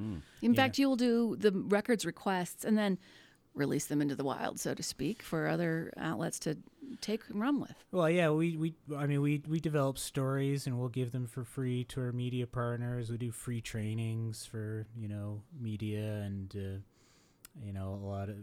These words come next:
Speaker 3: you know, we've, we've done a lot of, like, trainings for student journalists, you know, smaller newsrooms, you know, they're, you know, that's the sad thing is that, you know, in, in times where it's been tough for the media,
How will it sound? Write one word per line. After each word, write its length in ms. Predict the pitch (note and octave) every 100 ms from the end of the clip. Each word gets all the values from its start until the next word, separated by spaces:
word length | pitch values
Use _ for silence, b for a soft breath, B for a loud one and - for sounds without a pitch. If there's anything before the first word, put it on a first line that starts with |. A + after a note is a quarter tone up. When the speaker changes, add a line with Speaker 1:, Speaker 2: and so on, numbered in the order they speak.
| G#2
Speaker 3:
you 80 | G2+
know, 140 | F#2+
we've, 280 | G2 G2 - D#3
we've 140 | A#2+
done 160 | A#2+ A2
a 80 |
lot 160 | G#2 G#2
of, 140 | G2+ -
like, 260 | B2 G2+ -
trainings 560 | - G#2+ G#2 G2+ F#2+
for 380 | - G#2 G2 F#2+ b b -
student 360 | - D3+ C#3
journalists, 1040 | B2+ C3+ C3 B2+ B2+ B2 A#2 - - - G2+
you 140 | F#2+
know, 240 | F#2+ F#2+
smaller 480 | G2 - A#2+ B2 B2+
newsrooms, 720 | A#2+ A#2+ A2+ B2 A#2+ A#2 A#2 -
you 60 |
know, 140 | G#2+ G2+
they're, 160 | G2 G2 b b b b b _
you 100 | G#2
know, 180 | G2+ G#2
that's 220 | C3+ -
the 120 | -
sad 360 | A#2 D#3+ D#3+ D3
thing 240 | C#3+ B2+
is 160 | B2 A2
that, 80 | B2
you 100 | A#2+
know, 280 | A#2 A2+ A#2
in, 120 | A#2
in 160 | A#2 A2
times 360 | C3 A#2+ A2+
where 120 | B2 G#2+
it's 120 | -
been 160 | G#2+ G2+
tough 240 | E3 D#3
for 80 | -
the 100 | A2+
media, 480 | A2+ A2+ A2+ A2+ A2